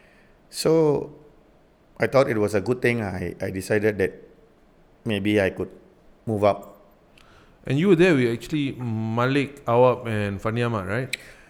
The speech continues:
Speaker 1: Mm, they did not come until nineteen eighty-six. I was playing there earlier, eighty-five.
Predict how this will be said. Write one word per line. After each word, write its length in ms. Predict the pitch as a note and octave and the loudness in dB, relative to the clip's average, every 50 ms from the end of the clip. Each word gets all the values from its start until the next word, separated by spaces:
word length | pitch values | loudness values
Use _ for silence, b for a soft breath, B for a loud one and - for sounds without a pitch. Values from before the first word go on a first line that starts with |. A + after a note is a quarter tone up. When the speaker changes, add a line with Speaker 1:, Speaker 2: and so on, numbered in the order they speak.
| B B B B B B _ - | B B B B B B _ -12
Speaker 1:
Mm, 840 | - A2 D#3 D#3+ D#3+ D#3+ D#3+ D#3+ D#3+ E3 E3+ F2+ - - - C3+ A#2+ | -10 -6 -4 -2 0 2 2 4 4 2 2 0 -4 -10 -10 -4 2
they 160 | C#3 F3+ G#3 | 4 4 4
did 180 | E3 - - B2 | 4 4 2 0
not 240 | F#3+ G#3 G3+ - | 0 -2 -2 0
come 220 | - F#3+ F3+ F3+ F#3+ | 2 2 2 2 2
until 320 | D3+ C3 A#2+ D3 D3 D3+ | 0 0 2 2 2 4
nineteen 380 | C#3 B2 A2+ A#2 A2 C#3+ C3 A#2+ | 2 0 0 0 0 -2 -2 -2
eighty-six. 440 | - G2+ - G#2 - - G2+ - - | -4 -6 -6 -6 -6 -8 -8 -8 -4
I 280 | - G#2+ A2 A2+ A2+ A2+ | 0 2 2 2 2 2
was 260 | A2 A2 A2 G#2+ - | 2 2 0 0 -4
playing 360 | - - B2 A#2+ B2+ C3 B2+ | -6 -2 0 2 2 2 2
there 160 | A#2 A#2+ B2 - | 4 2 2 2
earlier, 220 | - G#2 G#2 G#2+ A2 - | 0 0 0 0 0 0
eighty-five. 480 | - G2 F#2+ G2 - G2 F#2+ F2+ E2+ | -2 -4 -6 -4 -2 -2 -2 -4 -4